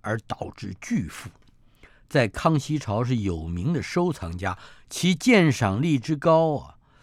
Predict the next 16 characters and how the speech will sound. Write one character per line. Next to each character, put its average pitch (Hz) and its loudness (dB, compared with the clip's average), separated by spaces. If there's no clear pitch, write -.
那 123 -4
人 143 0
人 110 0
都 92 -6
知 87 -12
道。 - -18
而 208 2
江 285 8
澄 214 6
英 254 10
的 180 8
人 120 4
品 98 -2
是 135 -4
这 220 -2
样， 92 -6